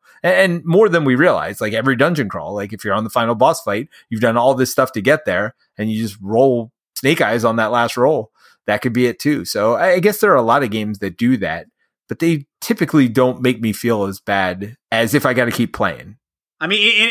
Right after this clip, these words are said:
Speaker 2: in a way, like, that, that, that's the pinnacle of tension, right? If you get your balance to the exact right razor's edge,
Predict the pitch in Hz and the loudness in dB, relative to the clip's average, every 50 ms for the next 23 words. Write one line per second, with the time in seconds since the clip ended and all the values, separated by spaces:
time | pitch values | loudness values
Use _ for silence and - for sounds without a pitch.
0 | 208 214 208 202 185 180 233 269 277 240 202 175 165 156 139 - 165 156 143 160 | 0 0 0 0 0 0 0 0 2 2 2 2 2 0 0 0 -4 -4 -2 -2
1 | 170 170 170 151 - - 170 165 - - 147 135 - - 208 214 202 190 - 175 | 0 0 -2 -4 -2 -2 -2 -2 -2 -6 -12 -10 -8 -6 -4 -2 -2 -2 0 -2
2 | 160 147 143 147 131 120 - - - 185 190 160 - - 104 87 90 98 107 113 | -2 -2 -2 -4 -6 -8 -8 -6 -4 -4 -4 -4 -8 -12 -12 -14 -10 -6 -4 -4
3 | 131 160 - - - _ _ _ _ _ _ _ _ - 156 156 - 160 165 156 | -4 -4 -6 -14 -20 _ _ _ _ _ _ _ _ -6 -6 -6 -6 -6 -4 -4
4 | 175 175 156 156 147 147 135 139 139 147 147 151 151 - - - - - 151 135 | -4 -2 -2 -4 -2 0 0 0 2 0 -2 -4 -6 -12 -20 -20 -14 -12 -10 -8
5 | 139 135 120 107 101 107 127 127 139 143 - - - - _ 127 117 110 127 135 | -6 -8 -8 -10 -8 -4 -2 -2 -2 -2 -4 -12 -20 -20 _ -20 -12 -4 -2 -2
6 | 143 143 139 - - 123 113 123 127 131 139 127 143 135 123 131 120 120 120 123 | -2 -2 -6 -10 -18 -12 -6 -4 -2 -2 -2 -2 -4 -4 -4 -4 -4 -2 -2 -2
7 | 135 156 160 160 - - | -2 -4 -10 -16 -16 -16